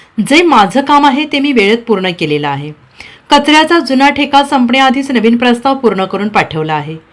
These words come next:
माननीय आमदार साहेब, खासदार साहेब, सतेज उर्फ बंटी पाटील साहेब यांच्या कानावर सर्व गोष्टी घातल्या आहेत. जोपर्यंत आमच्या हातात निधी येत नाही तोपर्यंत आम्ही काही करू शकत नाही. नगरपंचायत सफाई कामगार मापून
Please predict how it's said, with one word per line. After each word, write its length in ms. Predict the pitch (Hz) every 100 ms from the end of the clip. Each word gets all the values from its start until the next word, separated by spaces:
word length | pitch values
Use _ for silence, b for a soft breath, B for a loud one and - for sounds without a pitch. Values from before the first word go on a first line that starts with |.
| b b b
माननीय 400 | 277 285 311 339
आमदार 400 | 330 233 226 254
साहेब, 340 | 254 277 302 311 -
खासदार 400 | 240 - 233 233
साहेब, 340 | 254 254 285 - _ _ b b b b -
सतेज 420 | 302 294 330 349 -
उर्फ 220 | 254 262 302
बंटी 400 | 226 233 233 320
पाटील 420 | 269 233 247 247
साहेब 380 | 262 254 294 294
यांच्या 340 | 240 226 269
कानावर 380 | 262 233 233 277
सर्व 260 | 302 302
गोष्टी 300 | 285 196 -
घातल्या 340 | 202 170 160 147
आहेत. 180 | 151 147 _ _ B B B B B
जोपर्यंत 640 | 202 294 285 208 247 320 339 349 - _ _ _ _ _ _ _ _ _ -
आमच्या 260 | 254 254
हातात 300 | 311 330 330
निधी 260 | 277 254 285
येत 100 | 269 254
नाही 200 | 269 285
तोपर्यंत 360 | 240 240 247
आम्ही 200 | 254 240
काही 220 | 240 190
करू 220 | 208 190 170
शकत 320 | 170 151 151
नाही. 220 | 135 143 135 _ _ b b b b
नगरपंचायत 680 | 233 247 311 330 302 330 320
सफाई 360 | 320 294 285 285
कामगार 420 | 285 269 277 277
मापून 460 | 269 262 294 320